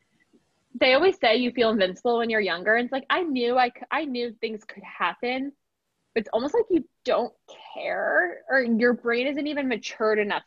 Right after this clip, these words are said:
to care. Where now it's like, at this age, our brain is actually fully matured. So it's like, yeah, things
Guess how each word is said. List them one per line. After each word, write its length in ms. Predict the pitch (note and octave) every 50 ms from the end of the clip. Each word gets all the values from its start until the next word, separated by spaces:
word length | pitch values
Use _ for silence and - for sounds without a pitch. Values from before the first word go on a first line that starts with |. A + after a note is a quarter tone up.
| _ _
to 80 | -
care. 420 | - - - F3+ E3 D3 - - _ _ _ _ _ _ _ _ _ _ _ _ _ _ _ _ _ _ _ _ _ _ _ _ _ _ _ _ _
Where 160 | - A#3 A#3+
now 340 | A#3 A#3 A3+ A3+ A3+ A3+ A3
it's 140 | A3 G#3+ -
like, 120 | A#3 G#3+
at 120 | G#3+ G#3 G3+
this 140 | - G#3+ G3+
age, 220 | - G3+ F#3+ F#3+ G3
our 120 | G3 G3+
brain 280 | G3 G3 G3+ G3 G#3 G3
is 200 | F3 G3+ G3 F#3+
actually 360 | G3 F#3 F#3 - - G#3+ F#3
fully 200 | - - F#3+ F3+
matured. 420 | E3+ - - - A3+ G3 F3+ F3 -
So 120 | - E3+ A2
it's 160 | G#2+ - _
like, 240 | - C3 A#2 - _ _ _ _ _ _ _ _ _ _ _ _ _ _
yeah, 500 | - C4 D4+ G4 G4+ G4 G4+ G4 F#4 F#4 F4+
things 220 | - A4 A4+ B4